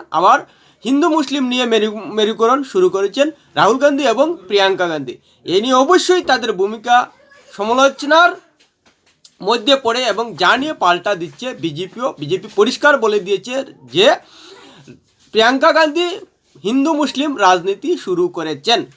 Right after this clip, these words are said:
প্রিয় ভিউয়ার, ভিডিওটি ভালো লাগলে সাবস্ক্রাইব করবেন, এতে আপনার ক্ষতি হবে না। গতকালকে দেখা গেছে যে প্রিয়াঙ্কা গান্ধী সংসদে গিয়েছেন, বড় বড় হরফে লেখা প্যালেস্তাইন ব্যাগ।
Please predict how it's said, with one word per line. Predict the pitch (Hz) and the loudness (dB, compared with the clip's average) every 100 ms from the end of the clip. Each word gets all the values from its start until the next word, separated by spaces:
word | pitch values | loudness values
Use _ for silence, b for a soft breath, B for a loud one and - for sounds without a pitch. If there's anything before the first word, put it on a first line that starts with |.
| _ _ | _ _
প্রিয় | 143 156 | -8 -6
ভিউয়ার, | 170 156 | -6 -6
ভিডিওটি | 151 143 156 | -8 -8 -2
ভালো | 139 151 170 | 0 0 0
লাগলে | 170 170 | -4 -6
সাবস্ক্রাইব | 160 135 160 - | -10 -10 -14 -10
করবেন, | 160 156 | -8 -6
এতে | 143 143 | -6 -6
আপনার | 143 165 185 | -6 -6 -8
ক্ষতি | 143 135 | -8 -6
হবে | 110 101 | -6 -8
না। | - _ - - _ - _ _ - - - B B - | -14 _ -20 -20 _ -20 _ _ -20 -20 -20 B B -2
গতকালকে | - 254 277 277 294 | 0 2 0 0 0
দেখা | 254 277 | 0 0
গেছে | 302 285 311 | 0 -4 -6
যে | 180 247 | -2 -4
প্রিয়াঙ্কা | 262 202 202 240 | -2 -4 -2 -2
গান্ধী | 262 269 285 | -4 -4 -4
সংসদে | 214 196 240 269 | -4 -4 -4 -6
গিয়েছেন, | 208 214 190 269 311 B B B | -2 -2 -2 -6 -6 B B B
বড় | 143 233 | 2 4
বড় | 277 311 | 4 4
হরফে | - 190 254 269 302 | 2 0 0 -2 -6
লেখা | 220 185 226 - - - _ _ _ - | -4 -4 -2 -2 -4 -20 _ _ _ -6
প্যালেস্তাইন | 196 240 - 285 285 | -2 -2 -2 -2 -2
ব্যাগ। | 196 135 | -2 -8